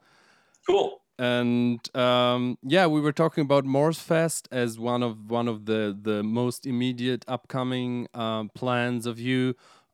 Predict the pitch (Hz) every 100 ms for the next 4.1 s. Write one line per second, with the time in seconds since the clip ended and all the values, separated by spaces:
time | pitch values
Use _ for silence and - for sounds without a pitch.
0 | - 117 113 113 110 - _ _ - -
1 | - 156 160 156 160 160 160 - _ _
2 | _ _ _ - 123 135 - 147 147 135
3 | 139 139 143 - - 139 139 135 - -